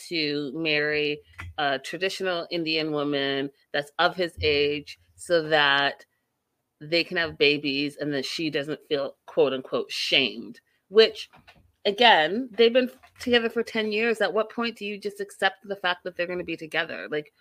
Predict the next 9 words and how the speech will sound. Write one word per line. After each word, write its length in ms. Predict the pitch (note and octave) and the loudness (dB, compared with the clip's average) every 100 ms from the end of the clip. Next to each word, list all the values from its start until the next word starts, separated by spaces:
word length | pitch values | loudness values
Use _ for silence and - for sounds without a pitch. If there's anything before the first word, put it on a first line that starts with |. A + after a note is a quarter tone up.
| _ E3 | _ -2
when 160 | G3+ | -2
do 80 | A3 | 0
you 120 | G#3+ | -6
accept 360 | - - F3 - | -4 -4 -4 -4
that? 240 | G#2+ F2+ _ _ _ _ _ - | -6 -8 _ _ _ _ _ -6
Like, 160 | G3+ - | -2 2
I 80 | |
can't 240 | A3+ B3+ B3+ | 2 4 0
imagine 840 | G#3+ F3+ F3 F#3 F3 D3+ C#3+ D3+ | 2 2 2 2 0 2 -2 -4